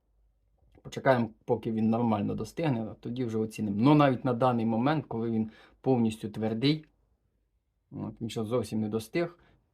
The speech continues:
вже чуть-чуть соковитий, но все, но все одно ще відчувається, що він твердий, це ще не його пора. Він дуже солодкий, прямо, ну, аж, аж сильно. І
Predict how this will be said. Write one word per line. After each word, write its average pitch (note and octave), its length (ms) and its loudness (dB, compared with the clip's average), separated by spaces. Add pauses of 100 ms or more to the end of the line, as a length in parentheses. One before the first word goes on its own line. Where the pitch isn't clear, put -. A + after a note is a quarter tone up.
(180)
вже B2+ 140 -2
чуть-чуть A#2 360 -6
соковитий, D3+ 540 0
но A#2+ 100 -4
все, A#2+ 240 -12
но B2+ 100 -4
все B2+ 180 -2
одно C#3 220 2
ще C#3 120 -4
відчувається, A#2+ 600 0
що - 140 -12
він A#2 160 -4
твердий, A#2 360 -2
це A2 120 -12
ще - 140 -8
не A2 140 0
його G#2 300 -2 (100)
пора. G2 300 -8 (800)
Він B2 280 2
дуже A2+ 240 0
солодкий, G2 540 -8
прямо, A2+ 640 -2
ну, A2 220 -2
аж, G#2+ 200 -4 (140)
аж - 140 -10
сильно. F#2 400 -14 (960)
І D3+ 240 2